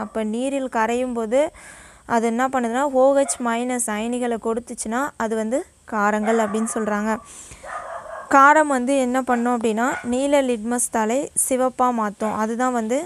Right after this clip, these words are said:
காரத்தோட இயல்பு. ஃபஸ்ட்டு ரெண்டு பாயிண்ட்டுமே வந்து சரியான பாயிண்ட்டு தான் வந்து சொல்லியிருக்காங்க. தேர்ட் ஒன் பாருங்க, துத்தநாகம் சோடியம் ஹைட்ராக்சைடுடன் வினைபுரிந்து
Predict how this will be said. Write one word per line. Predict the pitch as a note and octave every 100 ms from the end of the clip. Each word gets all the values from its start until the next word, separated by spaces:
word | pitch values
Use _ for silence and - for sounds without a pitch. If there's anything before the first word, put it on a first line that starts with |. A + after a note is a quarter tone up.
| - _ A#3+
காரத்தோட | A3 A#3 B3 A#3+ A3 A#3+ E4 - - G#3+
இயல்பு. | G#3+ G#3 G3+ - - - - - - - _ _ - _ - - - - _ _ - _ -
ஃபஸ்ட்டு | B3 - - C#4+
ரெண்டு | A#3+ B3 C4
பாயிண்ட்டுமே | A#3+ A#3+ A3+ A#3 A#3+
வந்து | G#3+ C4 D#4
சரியான | B3+ A3 A3+ A#3+ A#3+
பாயிண்ட்டு | A3+ G#3+ G#3+
தான் | A3+
வந்து | G#3+ A3+
சொல்லியிருக்காங்க. | A#3 A3 A3 G#3+ G3+ A3 E4 - - - -
தேர்ட் | C4+ D4 D4
ஒன் | B3+ A3
பாருங்க, | G#3+ G#3+ B3+ B3+
துத்தநாகம் | B3 A#3+ C4+ C4 B3 B3+ -
சோடியம் | B3 B3+ B3+ A#3
ஹைட்ராக்சைடுடன் | A3 A#3 A#3+ - A#3+ A3+ A3+ A#3+ A3+
வினைபுரிந்து | A3+ A#3 A#3 A3 G#3